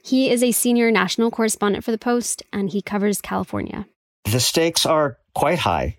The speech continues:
Speaker 2: particularly for Governor Gavin Newsom, who is a politician with national ambitions. Failing to secure fifty percent plus one vote would see his term cut short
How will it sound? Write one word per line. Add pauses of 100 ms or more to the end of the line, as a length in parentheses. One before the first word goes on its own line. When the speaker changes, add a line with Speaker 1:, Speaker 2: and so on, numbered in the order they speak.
(160)
Speaker 2:
particularly
for
Governor
Gavin
Newsom,
who
is
a
politician
with
national
ambitions. (560)
Failing
to
secure
fifty
percent
plus
one
vote (640)
would
see
his (240)
term
cut
short